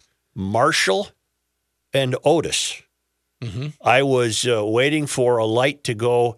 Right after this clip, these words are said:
Speaker 1: southbound on Otis to,
Speaker 2: Mm-hmm.
Speaker 1: to go through Marshall and continue up into that lovely neighborhood there.
Speaker 2: Past East Cliff.
Speaker 1: Southbound,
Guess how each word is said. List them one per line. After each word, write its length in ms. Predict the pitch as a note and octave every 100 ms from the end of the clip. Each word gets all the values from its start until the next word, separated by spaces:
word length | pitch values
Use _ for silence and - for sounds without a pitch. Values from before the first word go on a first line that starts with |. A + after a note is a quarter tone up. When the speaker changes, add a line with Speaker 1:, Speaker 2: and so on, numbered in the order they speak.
| _ _
Speaker 1:
southbound 800 | - - C3 E3 - C#3 C#3+ C#3+
on 180 | C#3+ C#3+
Otis 440 | D3 C3 E2+ -
to, 120 | - C3
Speaker 2:
Mm-hmm. 240 | G#2+ D3
Speaker 1:
to 120 | F#3+
go 240 | E2+ G#2+ A#2
through 320 | - C#3+ D#3
Marshall 540 | D#3+ C#3 A#2+ - C3 B2
and 240 | A2 F2+
continue 480 | - G#2+ B2+ A#2 A2+
up 200 | A2 -
into 140 | A#2
that 300 | A2 A2 -
lovely 300 | A#2+ A#2+ A#2
neighborhood 520 | A2 A2 G#2 G2 G2 F2
there. 200 | F#2+ F#2+
Speaker 2:
Past 300 | D#3+ D3+ -
East 240 | D#3 -
Cliff. 180 | C#3+ -
Speaker 1:
Southbound, 840 | - C#3+ C#3+ - C3+ B2+ B2+ A#2